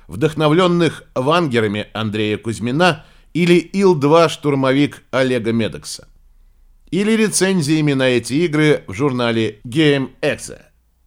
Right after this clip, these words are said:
За последние четверть века сменилось немало технологических циклов и экономических моделей игровой индустрии.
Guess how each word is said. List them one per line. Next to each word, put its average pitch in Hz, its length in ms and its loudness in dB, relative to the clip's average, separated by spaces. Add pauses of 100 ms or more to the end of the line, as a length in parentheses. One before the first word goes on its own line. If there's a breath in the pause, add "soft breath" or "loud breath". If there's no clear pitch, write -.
(360)
За 113 220 -8
последние 175 640 0
четверть 160 460 -4
века 175 500 -4 (300)
сменилось 220 800 0
немало 170 480 2
технологических 147 1000 -4
циклов 170 520 -2 (360)
и 147 200 2
экономических 147 800 -4
моделей 120 580 -4 (200 soft breath)
игровой 127 500 0
индустрии. 104 720 -8